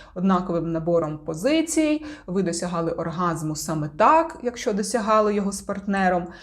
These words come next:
то саме застосування і практ-, практика цієї техніки може піддати вам вогню. Якщо це партнер, що робити? Тобто, е, ви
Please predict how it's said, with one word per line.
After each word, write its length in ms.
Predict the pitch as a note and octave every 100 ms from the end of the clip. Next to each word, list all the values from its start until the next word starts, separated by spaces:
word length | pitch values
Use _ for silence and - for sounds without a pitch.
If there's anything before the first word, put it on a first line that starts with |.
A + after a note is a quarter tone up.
| - - -
то 440 | A3 A3+ A3+ A3 A3 -
саме 560 | - B3 A#3+ G3 - -
застосування 840 | G3 G3+ B3 - A#3 A#3 F#3+ E3+ E3+
і 60 |
практ-, 380 | F#3+ G3 - -
практика 440 | G#3+ F#3+ - F3+
цієї 580 | E3+ - G3 F#3 E3 D#3+
техніки 760 | - - A#3+ F4+ A#3 F#3+ F3+ - - - - - - -
може 380 | G3 C4+ D#4 D#4
піддати 580 | D4+ F#3 D#3 F3 G3 F#3
вам 240 | D#3+ E3
вогню. 400 | D#3 D3 C#3 F3 - _
Якщо 360 | F3+ F#3+ - G#4+
це 220 | - B3
партнер, 420 | A3+ F#3+ F#3 -
що 300 | - - G3+
робити? 440 | G3 D#3+ - - - -
Тобто, 500 | A#3 F3 - - -
е, 240 | - F#3+ F#3
ви 460 | E3+ G#3+ C#4+ F4